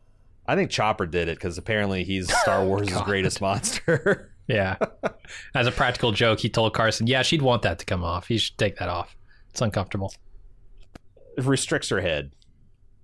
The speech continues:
Speaker 1: Her head tails.
Speaker 2: Mm-hmm.
Speaker 1: Uh, Darth Galen says, "I appreciate your commitment to taking the show as is without the need to go back and watch many hours of a children's cartoon. And I say this as someone who is twenty-five years old and literally grew up watching the Clone Wars as a ten-year-old into my teen years.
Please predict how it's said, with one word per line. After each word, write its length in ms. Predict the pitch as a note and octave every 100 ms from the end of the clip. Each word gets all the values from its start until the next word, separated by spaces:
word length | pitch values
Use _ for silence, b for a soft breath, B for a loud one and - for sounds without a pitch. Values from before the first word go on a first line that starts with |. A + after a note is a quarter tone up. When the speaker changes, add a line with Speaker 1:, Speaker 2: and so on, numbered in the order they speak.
| - -
Speaker 1:
Her 100 | A#2+
head 240 | B2 G2 D#2
tails. 380 | D#2+ B1 - - - - - A#2+
Speaker 2:
Mm-hmm. 160 | G#2
Speaker 1:
Uh, 520 | C3 C3+ C3+ C3 C3 - A#2
Darth 340 | D3+ F#3+ A3+
Galen 420 | C#3+ D#3 C#3+ G2+
says, 280 | F#2+ G2+ G#2
"I 80 | G#2+
appreciate 400 | - G3+ F#3 E3+
your 80 | D3
commitment 380 | C#3+ C#3 C3+ A#2+
to 60 |
taking 320 | - A#2+ A#2
the 60 | G#2+
show 280 | - A2 G#2
as 360 | G#2 A2+ A2+
is 220 | G#2+ A2 G#2+
without 460 | G2 C3 G3+ B3
the 60 | F#3+
need 200 | E3+ D#3
to 60 |
go 160 | D3 C#3
back 260 | C3 C3 A#2+
and 80 |
watch 260 | A2+ A#2 -
many 280 | G#2+ G#2+ F#2
hours 400 | G2 F#2+ F#2 F2
of 100 | F2
a 40 |
children's 320 | - F2+ F2 -
cartoon. 560 | E2+ - A#2+ F2+ D2 -
And 120 | A2
I 60 |
say 200 | A#2 F#3+
this 180 | G#3+ G3+
as 120 | F3+
someone 240 | - E3 D#3+
who 100 | D3+
is 80 | D3
twenty-five 480 | D3 D#3 D3 C#3
years 220 | C3+ C3 C3
old 180 | B2+
and 140 | B2 A#2+
literally 240 | B2+ C3+
grew 260 | B2+ C3 E3+
up 100 | G3
watching 300 | C3+ A2 G2
the 80 | F2+
Clone 320 | G#2+ G2 F2+
Wars 320 | F2 E2+ D#2+
as 160 | F2 F2
a 60 |
ten-year-old 720 | - F#2 F2 D#2+ D#2+ D2+ D2 -
into 260 | B2 B2+
my 140 | C3 B2
teen 380 | - C#3+ C#3
years. 480 | C3 C3+ G2+ D2+ -